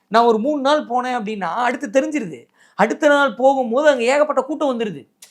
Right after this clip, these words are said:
இப்படி கூட்டம் வந்துச்சு அப்படின்னா ஸ்கூல் இருக்கிறவங்களே சொல்றாங்க, "சார், வேணாம் சார்" அப்படின்னு வந்து சொல்றாங்க. அப்ப நீங்க யோசித்து பாத்தீங்கன்னா, முன்னூத்தி அறுபத்தஞ்சு நாள் அப்படின்னா ஒரு நூறு நாள், நூத்தம்பது நாள் தான்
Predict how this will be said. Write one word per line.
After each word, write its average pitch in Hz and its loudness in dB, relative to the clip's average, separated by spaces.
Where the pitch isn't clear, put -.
இப்படி 277 -4
கூட்டம் 330 2
வந்துச்சு 285 -4
அப்படின்னா 277 -4
ஸ்கூல் 294 -4
இருக்கிறவங்களே 254 -4
சொல்றாங்க, 208 -6
"சார், 180 -4
வேணாம் 196 -6
சார்" 190 -6
அப்படின்னு 180 -12
வந்து 190 -12
சொல்றாங்க. 196 -6
அப்ப 202 2
நீங்க 240 -4
யோசித்து 262 -2
பாத்தீங்கன்னா, 233 -4
முன்னூத்தி - -8
அறுபத்தஞ்சு 208 -4
நாள் 220 -2
அப்படின்னா 180 -6
ஒரு 220 -4
நூறு 262 -8
நாள், 269 -4
நூத்தம்பது 247 -6
நாள் 214 -4
தான் 262 -6